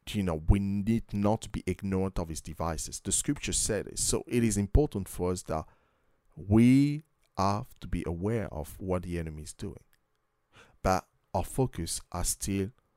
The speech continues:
still need to remain in the word of God. There's no other way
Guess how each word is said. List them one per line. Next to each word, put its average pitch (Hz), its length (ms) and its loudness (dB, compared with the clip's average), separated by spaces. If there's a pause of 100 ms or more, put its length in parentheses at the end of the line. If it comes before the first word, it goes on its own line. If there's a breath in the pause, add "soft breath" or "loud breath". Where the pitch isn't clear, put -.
(380 soft breath)
still 107 340 0
need 92 240 -4
to 90 180 -4
remain 80 420 -6 (380)
in 87 140 -2
the 78 80 -4
word 73 240 -6
of - 160 -10
God. - 320 -8 (600)
There's 101 260 0
no 117 400 2
other 101 240 0
way 78 220 -4